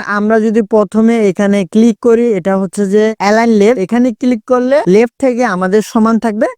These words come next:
আর এদিকে আমাদের সমান হবে না। এটা আমার, এ, লেফট করাই আছে।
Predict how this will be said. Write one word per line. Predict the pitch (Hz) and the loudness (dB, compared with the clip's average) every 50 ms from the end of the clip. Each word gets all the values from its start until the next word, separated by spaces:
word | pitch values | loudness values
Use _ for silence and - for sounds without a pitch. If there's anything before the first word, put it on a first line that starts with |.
| _ _ _ _ _ - | _ _ _ _ _ -6
আর | 214 220 - | -6 -4 0
এদিকে | - 214 202 190 220 220 233 | 0 0 0 2 0 -2 -2
আমাদের | 214 208 208 202 226 | -2 -2 -2 -2 -4
সমান | 202 - 220 196 196 202 196 | -4 -4 -4 -2 -2 -2 0
হবে | 180 190 196 196 196 | 0 -2 -2 -2 -2
না। | 160 139 - | -4 -4 -4
এটা | 196 196 180 240 | -4 -2 -2 0
আমার, | 220 214 220 220 220 208 - 165 | 0 0 0 0 0 -2 -2 -4
এ, | 180 190 196 196 | 0 2 2 4
লেফট | 196 208 208 - - | 4 2 0 -2 -4
করাই | - 240 214 208 220 240 240 | -4 -2 0 0 0 0 0
আছে। | 233 208 - - 254 | 0 -2 -2 -2 -4